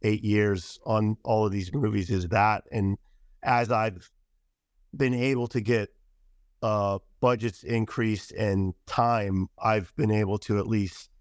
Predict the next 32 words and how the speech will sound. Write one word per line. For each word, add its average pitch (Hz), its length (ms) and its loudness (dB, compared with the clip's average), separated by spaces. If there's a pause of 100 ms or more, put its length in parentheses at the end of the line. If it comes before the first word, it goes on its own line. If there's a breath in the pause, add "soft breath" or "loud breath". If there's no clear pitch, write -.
(200)
finesse 110 580 0
lighting 101 420 0
a 95 60 -2
little 104 220 -2
more 107 300 2
and 98 100 -2
slow 104 440 -2
down. 101 400 0 (460)
So 104 600 0 (140)
I, 110 260 2
I've, 101 300 0 (240)
I've 101 380 -2 (960)
appreciated 107 800 -2
that, 101 340 0
because 101 560 -2 (260)
I've 107 200 2
noticed 117 420 2
when 104 140 2
I 101 100 -2
get 110 180 2
a 104 60 -2
little 123 300 0
more 107 220 0
time, 101 340 0
just - 120 -12
a 95 60 -2
little 98 220 0
more 92 120 0
breathing 98 420 2
room, 95 160 4
my 95 140 2
work 101 380 2